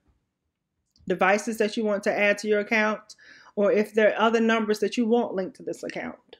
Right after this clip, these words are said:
So if you don't want, if you want to have your Google Voice account forwarded to more than one phone number, you have the options here.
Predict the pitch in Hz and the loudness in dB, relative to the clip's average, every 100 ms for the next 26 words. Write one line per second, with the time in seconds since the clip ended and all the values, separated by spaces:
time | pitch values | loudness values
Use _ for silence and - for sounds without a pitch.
0 | _ - 208 151 185 214 226 226 226 214 | _ -2 0 2 0 0 2 2 2 -2
1 | 220 220 220 - - - _ _ _ _ | 0 2 0 -4 -18 -20 _ _ _ _
2 | _ _ - 202 247 254 247 233 - 226 | _ _ -4 6 6 8 4 4 0 -4
3 | 202 226 214 208 202 - _ 196 196 190 | 0 2 4 2 -2 -8 _ -4 0 0
4 | 190 220 220 196 202 202 208 - 202 190 | 0 0 0 2 0 0 -2 -6 -6 0
5 | 208 180 - 202 196 190 - 190 196 202 | 0 0 -2 -2 0 -4 -6 -4 0 0
6 | 190 180 185 196 196 208 208 214 226 247 | -2 -4 -2 -4 -2 -2 0 0 0 0
7 | 240 254 233 185 196 185 180 160 175 - | 0 -2 -4 -6 -4 -2 -4 -4 -6 -8
8 | 170 170 - 92 | -14 -14 -12 -12